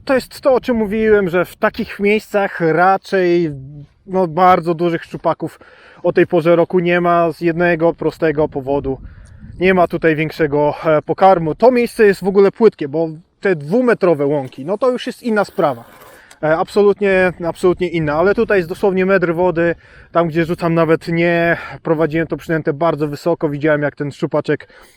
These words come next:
e, wyskoczył, uderzył pięknie i po prostu, no, w, w takich miejscach, e, o tej porze roku raczej tych naprawdę dużych pajków się nie spodziewam. Szczególnie, że obok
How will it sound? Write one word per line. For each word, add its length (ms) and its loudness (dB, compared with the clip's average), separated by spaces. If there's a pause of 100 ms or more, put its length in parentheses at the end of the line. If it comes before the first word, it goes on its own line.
(120)
e, 300 0
wyskoczył, 600 -2
uderzył 400 -2
pięknie 520 -4 (220)
i 100 -4
po 120 -2
prostu, 340 0
no, 220 0
w, 100 -18 (280)
w 60 -20
takich 440 -6
miejscach, 1000 -2
e, 260 2
o 120 -2
tej 160 -2
porze 320 -2
roku 300 0
raczej 380 0
tych 380 -8 (420)
naprawdę 380 0
dużych 300 -2
pajków 380 -2
się 100 0
nie 140 2
spodziewam. 680 -2 (240)
Szczególnie, 1000 0 (340)
że 540 0 (500)
obok 400 2